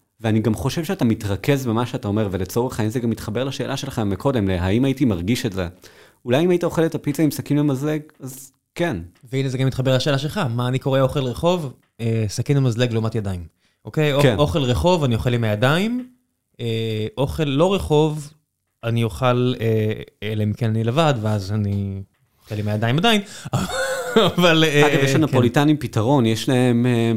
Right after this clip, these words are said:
Speaker 1: פיצה שנקראת פיצה פורטפוליו. אה, נדמה לי שהתרגום של זה זה ארנק. זה פיצה נפוליטנית מאוד רכה, שהם, אה, מקפלים לחצי, מקפלים את החצי לרבע, ואוכלים את זה כמו קרפ ברחוב,
Speaker 2: כן, ראיתי
Speaker 1: זה
Speaker 2: את זה,
Speaker 1: סטריט פוד.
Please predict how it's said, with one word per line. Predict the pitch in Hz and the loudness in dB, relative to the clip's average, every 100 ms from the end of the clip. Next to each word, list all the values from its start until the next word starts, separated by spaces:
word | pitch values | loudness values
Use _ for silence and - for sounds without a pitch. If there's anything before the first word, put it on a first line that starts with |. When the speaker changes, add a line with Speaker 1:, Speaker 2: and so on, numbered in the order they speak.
| 110 | 0
Speaker 1:
פיצה | 127 131 | -2 0
שנקראת | 127 123 123 127 | 0 0 0 -2
פיצה | 139 - | -2 -4
פורטפוליו. | - 127 120 - 135 123 107 - - | -2 -2 -2 0 0 0 -4 -10 -4
אה, | 104 95 95 95 98 | -2 0 -2 -4 -4
נדמה | 101 98 | -4 0
לי | 113 | 0
שהתרגום | 113 113 110 98 113 | 0 -2 -2 0 0
של | 127 | 2
זה | 113 | 0
זה | 104 101 | 2 2
ארנק. | 101 110 110 110 - 113 | 2 0 -2 -6 -18 -14
זה | 98 | -10
פיצה | - 131 127 139 127 127 120 - _ _ _ _ | -4 -2 0 0 2 0 -4 -12 _ _ _ _
נפוליטנית | 90 98 92 90 92 98 | -8 -2 -2 -2 -4 -2
מאוד | 92 95 | -2 -2
רכה, | 98 92 85 107 - _ _ | -2 -4 -6 -6 -14 _ _
שהם, | - 107 98 95 | -6 -4 -2 -4
אה, | 92 92 90 95 _ _ _ - | -4 -4 -6 -10 _ _ _ -14
מקפלים | 98 101 87 | -6 -4 -2
לחצי, | 87 - 82 - 110 - _ _ _ _ _ _ _ | -4 -6 -6 -6 -8 -10 _ _ _ _ _ _ _
מקפלים | 95 85 104 107 | -14 -4 -2 -2
את | |
החצי | 110 - - 120 123 120 | -2 -6 -4 -2 -4 -4
לרבע, | 110 110 - 98 87 82 92 127 - | -4 -4 -8 -8 -6 -4 -6 -8 -10
ואוכלים | 113 - 165 | -8 -2 -2
את | 160 | -2
זה | |
כמו | 147 - 147 147 143 | -6 -4 -2 -2 -4
קרפ | - 139 147 - - - - | -4 -4 -4 -8 -10 -10 -8
ברחוב, | 113 113 143 | -6 0 0
Speaker 2:
כן, | 131 | 2
ראיתי | 147 190 | 0 0
Speaker 1:
זה | |
Speaker 2:
את | - | 0
זה, | |
Speaker 1:
סטריט | 139 135 | 0 0
פוד. | 104 | -4